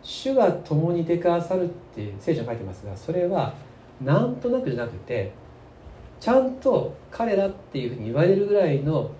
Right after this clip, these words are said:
現実味を持った私とイエス様との歩みなんです。私たちは今日一人でここ出るわけじゃない。一人で生きるわけじゃないんですよ。イエス様との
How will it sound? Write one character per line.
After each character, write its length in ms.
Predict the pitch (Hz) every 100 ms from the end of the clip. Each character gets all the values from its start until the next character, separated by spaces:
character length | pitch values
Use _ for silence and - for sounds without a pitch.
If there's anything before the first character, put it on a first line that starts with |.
| - 117
現 340 | 147 226 226
実 320 | 208 208 - 208
味 140 | 202
を 80 | 196
持 180 | 202 202
っ 20 | - -
た 300 | 233 151 - - - -
私 440 | 143 - 208 202
と 340 | 240 240 233 -
イ 100 | 165
エ 80 | 185
ス 120 | 185
様 260 | 170 165 160
と 160 | 160 214
の 260 | 247 247 - - - - - -
歩 180 | 131 139
み 60 |
な 60 | 123
ん 60 | 95
で 60 |
す。 120 | - - - - - - - - - - - - -
私 200 | 185 233
た 100 | 185
ち 100 | 170
は 60 | 147
今 240 | 147 180
日 80 | 156
一 40 |
人 160 | - 294
で 100 | 208
こ 100 | -
こ 100 | 143
出 80 | 147
る 60 |
わ 60 | 135
け 60 | 107
じ 60 |
ゃ 20 |
な 60 | 101
い。 40 | - - - - - - - -
一 60 |
人 100 | 285
で 40 | 208
生 40 |
き 60 | 165
る 40 |
わ 40 | 135
け 60 |
じ 60 | 117
ゃ 40 |
な 20 | 104
い 20 |
ん 40 |
で 60 | -
す 40 |
よ。 80 | - - - - - - - - - - 202
イ 80 |
エ 60 | 262
ス 160 | 262 -
様 280 | 202 175
と 120 | 170 156
の 280 | 147 -